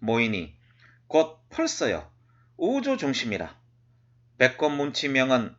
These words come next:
바로 우주 배꼽으로 순간 중심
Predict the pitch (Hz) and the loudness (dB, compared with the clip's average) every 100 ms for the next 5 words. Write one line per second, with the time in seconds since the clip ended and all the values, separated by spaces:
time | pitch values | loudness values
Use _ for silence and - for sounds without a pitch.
0 | _ _ _ _ 117 147 170 107 - 165 | _ _ _ _ 4 6 8 6 0 -2
1 | 226 277 247 262 247 202 - 196 175 170 | 0 0 -2 -2 2 0 0 -2 2 2
2 | 131 107 - 220 220 262 254 220 208 214 | 2 0 -4 -2 0 0 0 -2 -4 -4
3 | 196 151 | -6 -8